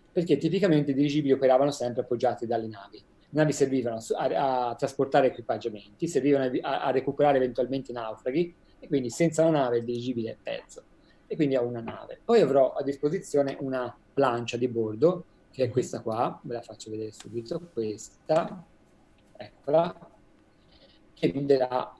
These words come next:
eh, mi dice, eh, le informazioni riguardo al dirigibile e mi mostra in maniera abbastanza semplice,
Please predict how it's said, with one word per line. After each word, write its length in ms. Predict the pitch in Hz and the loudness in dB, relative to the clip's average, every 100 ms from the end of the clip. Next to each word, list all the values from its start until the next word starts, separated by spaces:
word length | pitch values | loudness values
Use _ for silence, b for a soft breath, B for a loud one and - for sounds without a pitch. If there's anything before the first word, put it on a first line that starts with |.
| - | -4
eh, 200 | 131 127 | -2 0
mi 140 | 135 | 0
dice, 680 | 131 131 127 123 120 - - _ | 0 0 0 2 2 2 -8 _
eh, 400 | 131 123 117 117 | -4 -2 -2 -2
le 140 | 135 | 2
informazioni 640 | 151 147 135 135 135 143 139 | 2 4 2 0 0 2 4
riguardo 300 | 123 120 117 | 2 2 0
al 60 | |
dirigibile 720 | 110 113 131 120 113 135 170 - _ | -4 -6 -6 -4 -2 0 -2 -6 _
e 100 | - | 0
mi 120 | 196 170 | 4 4
mostra 600 | 139 120 - 120 117 117 | 4 0 -4 -4 -2 -4
in 220 | - 147 | -8 -6
maniera 220 | 135 139 127 | 0 2 2
abbastanza 680 | 123 - 117 131 117 113 107 | 2 -2 -2 0 0 -2 0
semplice, 580 | 135 113 110 - 185 | 0 -2 -4 -4 -4